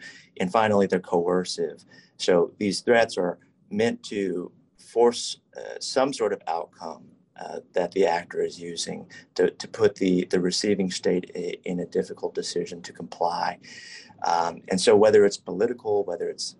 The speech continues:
economic or, or maritime, gray zone competition is very much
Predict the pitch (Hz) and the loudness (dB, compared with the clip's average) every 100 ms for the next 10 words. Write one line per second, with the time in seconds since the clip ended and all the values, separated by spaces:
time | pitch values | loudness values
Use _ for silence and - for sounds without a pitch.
0 | - - 85 90 92 92 92 - - 90 | -16 -12 -6 -2 0 0 -4 -10 -6 -2
1 | 90 - 87 85 87 92 - 90 85 80 | -2 -2 -8 -6 -4 -4 -6 -8 -8 -12
2 | - - - - _ _ 101 101 95 92 | -14 -20 -20 -20 _ _ 4 6 4 0
3 | 92 - - 90 - 87 - 85 - - | -4 -6 -6 -6 -4 -8 -8 -10 -12 2
4 | 98 98 87 - | 4 4 2 -4